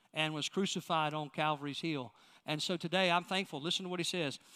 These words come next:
"For Christ also suffered once for sins, the just for the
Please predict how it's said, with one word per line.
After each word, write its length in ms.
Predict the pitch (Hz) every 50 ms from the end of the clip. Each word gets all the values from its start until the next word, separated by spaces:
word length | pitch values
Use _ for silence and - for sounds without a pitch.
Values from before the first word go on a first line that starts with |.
| - - -
"For 180 | - 202 185
Christ 420 | - - - 208 214 233 214 - -
also 360 | 180 196 220 214 - - 220
suffered 360 | 180 - 226 202 - 190 170
once 280 | 156 160 180 202 196 -
for 160 | - - 214
sins, 400 | - - 185 175 170 170 165 135
the 120 | 135 147 139
just 720 | 127 120 151 165 165 180 202 214 - - - - - - - _ _ _ _ _ _ _ _ _ _
for 300 | - - - 202 196 190
the 380 | 175 175 170 165 156 156 147